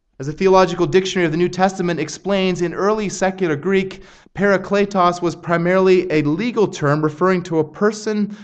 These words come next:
called in to help, summoned to give assistance. So what could better describe the role of the Holy Spirit in the lives of the disciples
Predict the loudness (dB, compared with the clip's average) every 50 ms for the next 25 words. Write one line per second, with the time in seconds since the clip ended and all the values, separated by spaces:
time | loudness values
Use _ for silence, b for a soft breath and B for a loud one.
0 | B B -4 0 2 2 4 2 2 0 -2 -4 -4 -4 -4 -6 -6 -2 -2 -2
1 | -2 -2 -4 -10 -16 b b b b b -16 -6 -2 0 0 0 0 -2 -4 -4
2 | -6 -8 -10 -16 _ _ -16 -4 -2 -2 0 0 -2 -4 -4 -4 -4 -4 -4 -6
3 | -8 -8 -8 -8 -10 -12 -16 -16 -16 -16 -18 -20 -20 _ _ _ _ _ _ _
4 | _ _ _ _ _ _ _ _ _ B B B B B B -6 -2 0 0 2
5 | 0 -2 -2 -2 -4 -4 -4 -4 0 2 2 4 4 2 2 2 -2 -4 -4 -8
6 | -10 -6 -4 -2 0 0 0 0 0 0 0 2 4 6 6 6 4 2 0 -2
7 | -4 -4 -2 -2 -2 -2 -2 -4 -6 -8 -4 0 2 2 2 2 0 -2 -2 -2
8 | 0 0 0 0 2 2 2 0 0 -2 -4 -4 -2 0 0 0 -2 -2 -2 0
9 | 2 2 2 2 0 0 0 0 0 -2